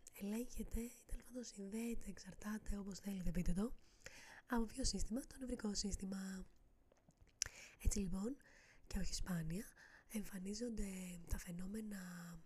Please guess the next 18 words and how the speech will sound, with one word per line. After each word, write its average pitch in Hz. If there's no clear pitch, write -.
της -
αλαλίας, 180
της -
άναρθρης 196
φωνής, 175
της -
έλλειψης, 202
τέλος 180
πάντων, 185
δυνατότητας, 165
ε, 156
να 170
επικοινωνήσουμε 170
λεκτικά, 175
μετά 208
από 254
ένα 240
δυνατό 185